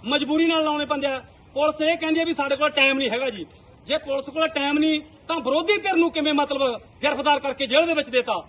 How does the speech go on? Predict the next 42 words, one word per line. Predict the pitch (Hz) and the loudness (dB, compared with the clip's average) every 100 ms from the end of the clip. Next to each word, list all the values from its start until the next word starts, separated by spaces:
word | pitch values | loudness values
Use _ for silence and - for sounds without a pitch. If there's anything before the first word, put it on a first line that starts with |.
| - - | -18 -10
ਪਿਛਲੀ | 277 277 320 | -8 -4 -4
ਤੇਰਾਂ | 285 262 294 | 0 0 0
ਤਰੀਕ | 320 311 | 0 0
ਨੂੰ | 320 | -2
ਸਾਡੇ | 269 277 285 | -2 -4 -4
ਪ੍ਰਧਾਨ | 302 302 262 | 0 2 2
ਨੂੰ | 262 247 - - - - | 0 -4 -8 -18 -20 -2
ਜੇਲ੍ਹ | 226 311 | 0 2
ਦੇ | 330 | 0
ਵਿੱਚ | 311 294 | -2 -2
ਬੰਦ | 262 262 | -2 -2
ਕੀਤਾ | 294 - 302 | -4 0 0
ਹੈ। | 294 - - - | -2 -8 -20 -10
ਮਾਮੂਲੀ | 233 311 339 | -2 -2 0
ਲੜਾਈ | 339 311 302 | 0 2 2
ਝਗੜਾ | 339 302 269 | 2 2 4
ਹੋਇਆ | 269 254 | 2 2
ਹੈ, | - - - | -6 -16 -6
ਸਰਪੰਚ | 294 294 302 311 330 | -4 -2 -2 -2 0
ਦੀ | 339 | 2
ਮੌਜੂਦਗੀ | 320 320 302 294 | 4 2 2 0
'ਚ | 294 | 0
ਹੋਇਆ | 269 262 | 0 0
ਹੈ। | 247 - - - - | -2 -10 -20 -16 -4
ਸਰਪੰਚ | 277 302 311 311 | -4 0 -2 -4
ਉਹਨਾਂ, | - 302 339 | -2 -2 2
ਉਹ | 311 330 | 0 0
ਜਿਹੜਾ | 302 330 | 0 0
ਬੰਦਾ | 285 285 | 0 -2
ਦਾਖਲ | 269 240 247 311 | -2 -2 0 0
ਹੈਗਾ, | 294 247 | 2 0
ਅਹ, | 190 - - - - 226 233 233 - - - 247 | -4 -14 -18 -18 -14 -8 -6 -4 -6 -8 -8 2
ਕੁਲਵੰਤ | 294 302 311 339 | 2 2 -2 -2
ਸਿੰਘ, | 320 349 277 190 - - - - - - - | -2 2 2 0 -8 -12 -12 -12 -12 -12 -4
ਉਹ | 277 302 339 | 0 2 2
ਮਤਲਬ, | 330 311 330 330 | 2 0 0 2
ਅਹ, | 330 294 - - - - - - 262 269 262 247 277 | 2 0 -8 -16 -18 -18 -14 -4 0 2 2 0 0
ਉਹਦੀ | 311 370 | -2 -2
ਘਰ | 370 285 | 0 2
ਵਾਲੀ | 302 311 | 4 4
ਮੈਂਬਰ | 254 247 294 | 4 4 4
ਹੈਗੀ | 302 294 | 4 2